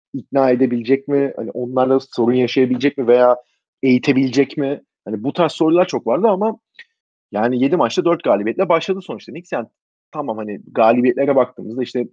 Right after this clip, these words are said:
e, Cleveland'ı yendiler, Indiana'yı yendiler. E, ama hani bir tane mesela Atlanta galibiyetleri var, yüz on üç yüz sekizlik.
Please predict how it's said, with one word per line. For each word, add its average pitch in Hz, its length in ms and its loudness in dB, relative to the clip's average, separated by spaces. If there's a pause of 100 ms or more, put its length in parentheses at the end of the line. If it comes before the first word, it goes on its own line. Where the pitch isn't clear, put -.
(140)
e, 87 80 -10 (440)
Cleveland'ı 135 380 6
yendiler, 110 460 4
Indiana'yı 127 540 2
yendiler. 104 440 2 (880)
E, 120 300 6
ama 156 220 2
hani 165 180 -4
bir 165 80 -10
tane 170 220 -2
mesela 156 240 -4
Atlanta 156 440 0
galibiyetleri 147 640 -2
var, 127 160 -8
yüz 113 160 -14
on 120 140 -8
üç 117 120 -20
yüz 107 120 -18
sekizlik. 107 460 -12